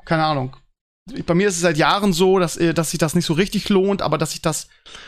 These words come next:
einfach sehr, sehr gerne mache und teilweise auch ein bisschen draufzahle irgendwie und das für mich halt eigentlich das Beste wäre, einfach zu sagen, bam, ich bin Vollzeitlehrer,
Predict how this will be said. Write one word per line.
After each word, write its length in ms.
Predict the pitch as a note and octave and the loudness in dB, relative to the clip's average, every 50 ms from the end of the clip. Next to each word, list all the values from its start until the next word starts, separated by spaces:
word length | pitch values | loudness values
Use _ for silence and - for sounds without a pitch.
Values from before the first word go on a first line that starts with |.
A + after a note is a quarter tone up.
| - - - _ _ _ | -20 -20 -20 _ _ _
einfach 180 | D#3+ D3 D#3 | -2 -2 0
sehr, 120 | C3+ F3 E3 | 0 0 0
sehr 140 | D3+ E3 | 0 2
gerne 260 | C#3+ F3 G3 A3 A#3 A3 | 2 4 2 4 2 2
mache 300 | G3+ G#3 G#3+ - A3 F3+ | 2 0 0 0 0 0
und 240 | E3 E3+ E3 E3 | 0 0 -2 0
teilweise 380 | - F3+ F3 E3 E3+ E3 D3+ E3+ | 0 0 2 2 2 0 0 0
auch 40 | D#3 | 0
ein 80 | D#3+ | 0
bisschen 180 | D#3 - - D#3+ | 0 0 0 0
draufzahle 760 | - D#3+ F#3+ A3 - - - - F#3+ F#3+ G3 G3 G3 F#3+ - | 0 0 0 0 -2 -2 -2 0 0 2 2 2 0 0 0
irgendwie 340 | - F#3 F3+ F3+ E3 F3+ D#3+ | 0 0 0 2 2 0 0
und 140 | D#3+ D#3 E3+ | 0 0 -2
das 120 | D#3+ - | -2 -2
für 120 | - - E3+ | 0 2 2
mich 220 | F3+ A3 G#3+ - | 2 2 0 0
halt 180 | G3+ F3 - - | -2 -2 0 0
eigentlich 460 | E3 E3+ G3+ A3+ G#3+ A3+ A3+ A3+ - | 0 0 0 0 0 0 -2 -2 -2
das 140 | - E3+ - | -4 -6 -2
Beste 360 | - F#3 F#3+ - - F#3+ D#3+ | 0 0 0 0 0 0 0
wäre, 180 | F3 F3 D3+ - | 2 0 0 0
einfach 200 | - D#3+ E3 D#3 | -2 -2 -2 -4
zu 140 | - - D3+ | -6 -6 -2
sagen, 320 | D3 D#3 D3 D3 D3+ C#3 | 0 0 0 0 0 0
bam, 340 | D3 D3 D#3 F3 F#3+ G#3 - - - - - - - - - _ | 2 2 2 2 0 0 -2 -6 -14 -20 -20 -20 -20 -20 -12 _
ich 100 | - - | -4 -2
bin 120 | - D#3 | -2 -2
Vollzeitlehrer, 960 | - - F#3+ G3 G#3+ - - F#3+ E3 F3+ F#3 F3+ D#3+ E3+ E3+ F3 F3+ F3 - | 0 0 0 0 2 0 0 0 2 2 0 2 2 0 0 0 -2 -4 -8